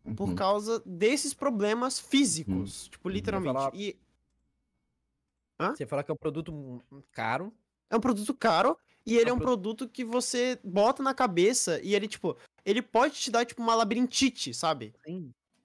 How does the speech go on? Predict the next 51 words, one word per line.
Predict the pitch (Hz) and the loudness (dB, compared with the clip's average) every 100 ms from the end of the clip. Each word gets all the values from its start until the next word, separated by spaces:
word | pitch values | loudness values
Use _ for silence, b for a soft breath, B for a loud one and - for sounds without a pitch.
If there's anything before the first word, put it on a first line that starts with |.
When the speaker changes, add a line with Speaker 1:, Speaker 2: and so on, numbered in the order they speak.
| _ | _
Speaker 2:
Uhum. | 107 104 98 - - | -4 0 0 -2 6
É, | 175 101 104 | 8 8 8
Speaker 1:
Então, | |
Speaker 2:
não | 113 123 | 8 8
é | |
um | |
Speaker 1:
tipo | 127 | 10
Speaker 2:
produto | 147 147 117 123 120 143 147 | 12 12 10 2 6 6 8
pra | 139 | 6
todo | 156 160 | 6 6
mundo | 131 156 143 | 4 6 6
mesmo, | 113 117 113 | 6 6 6
né? | 110 | 4
Speaker 3:
Sem | 110 | 2
falar | - 320 | 2 0
Speaker 1:
É, | - | 0
Speaker 3:
que, | |
tipo, | 240 | -2
Speaker 1:
exato. | 196 269 277 - 123 - _ _ - | 0 -2 -2 -6 -16 -16 _ _ -12
Speaker 3:
pra | 175 | -8
uma | 214 | -2
pessoa, | 226 - 214 202 | -4 -2 -2 -2
pra | - | -4
uma | 170 | -10
pessoa | 175 170 170 147 139 - | -10 -12 -14 -14 -18 -16
mais | 147 135 160 | -10 -6 -6
boa, | 131 135 160 147 | -6 -4 -2 -2
tá | |
ligado? | 123 127 | -6 -8
Um | 131 | -8
pai | - 131 139 120 | -8 -6 -4 -6
que | - 117 | -12 -14
quer | 120 120 | -12 -10
dar | 117 | -10
um | 117 113 104 - | -10 -14 -14 -10
presente | 117 117 123 | -8 -8 -12
pro | - 110 | -16 -14
filho. | 143 139 - _ _ _ _ _ _ _ - | -12 -12 -16 _ _ _ _ _ _ _ -4
Pra | 165 | 0
você | 185 226 247 | 2 2 0
encontrar | 247 233 240 | -2 2 2
um | |
jogo | 180 180 | 2 -2
bom | 131 180 | -2 -2
no | 208 | -2
V | 131 | -2
R, | 123 139 101 | -4 -6 -8
você | 123 131 | -12 -10
tem | 131 | -12
que | 123 | -12
pesquisar | 131 - 117 127 | -16 -16 -16 -16